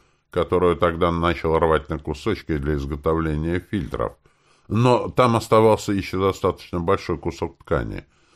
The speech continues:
так что я решил, что на нем можно будет все-таки попытаться изобразить карту этого места. Прекрасно. Материал нашли, а рисовать чем? Здесь придется очень сильно постараться.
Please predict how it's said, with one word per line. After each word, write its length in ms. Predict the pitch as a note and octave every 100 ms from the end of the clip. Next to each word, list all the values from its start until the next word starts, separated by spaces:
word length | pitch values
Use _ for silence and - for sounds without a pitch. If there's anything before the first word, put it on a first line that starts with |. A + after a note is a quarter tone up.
| _ _
так 180 | D#3+ E3
что 160 | D3+
я 180 | C3+ C#3
решил, 320 | C3 - D#3
что 200 | D3 B2+
на 240 | A2+ A2 A2
нем 180 | C3
можно 380 | D3 A#2+ A2 A#2
будет 280 | A2 A#2 A2
все-таки 420 | G#2 F#2 F#2 G2
попытаться 760 | F#2+ F#2+ - F2 F2+ E2+ - F2+
изобразить 640 | D2+ E2 D#2+ E2 D2+ A2+
карту 380 | - F2+ D2+ -
этого 440 | E2 D2+ D#2+ D#2+
места. 560 | E2+ D#2 G#1 - A1 G1+ _ _ _ _ _
Прекрасно. 760 | - B2 - A#2 F2 - G2+ A2+ _ _ _ _
Материал 460 | G#2 G2+ G2+ G#2+ C#3
нашли, 380 | B2+ E2 F#2
а 120 | G2 F#2
рисовать 500 | F#2+ G#2 G2 G2+ -
чем? 260 | A2+ G#2+ - _ _ _ _ _
Здесь 300 | C#2+ C#2+ C#2
придется 480 | D2 D2 C#2+ C#2+ C#2+
очень 280 | C#2+ C#2+ G2
сильно 320 | - F2 B1+
постараться. 840 | - - F#2 G2 C#2+ - - A#1